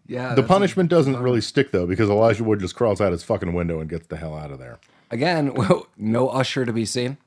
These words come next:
Speaker 2: No, no usher. Now, so now we've got, uh, we've got the jock guy who quit the football team and Jordana Brewster, who, Jordana Brewster, she's wearing glasses and a ponytail, and she alludes that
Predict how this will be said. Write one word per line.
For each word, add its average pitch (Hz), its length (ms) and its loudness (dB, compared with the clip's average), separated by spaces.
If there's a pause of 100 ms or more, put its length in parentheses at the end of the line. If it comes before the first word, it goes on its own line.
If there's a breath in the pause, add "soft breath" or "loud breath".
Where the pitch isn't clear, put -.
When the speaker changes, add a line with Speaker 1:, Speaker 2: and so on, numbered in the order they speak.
Speaker 2:
No, 117 200 4
no 117 300 2
usher. - 320 -6 (480 loud breath)
Now, 156 480 2
so - 180 2
now 139 220 4
we've 156 260 2
got, 117 320 0
uh, 95 320 -2 (640)
we've 104 200 0
got 107 260 0 (240)
the 104 100 -2
jock 110 520 -2
guy 90 440 -2
who 87 160 -6
quit 104 380 -2
the 95 80 -8
football 95 400 -4
team 85 440 -8
and 90 380 -8
Jordana 92 420 -4
Brewster, 85 500 -10 (360 loud breath)
who, 123 320 2
Jordana 139 460 2
Brewster, 160 480 0 (380 soft breath)
she's 131 280 -4
wearing 139 600 2
glasses 120 540 2
and 127 100 0
a 110 40 -2
ponytail, 151 760 -2 (340 loud breath)
and 101 420 -4 (480)
she - 180 -6
alludes 135 420 2
that 107 200 -4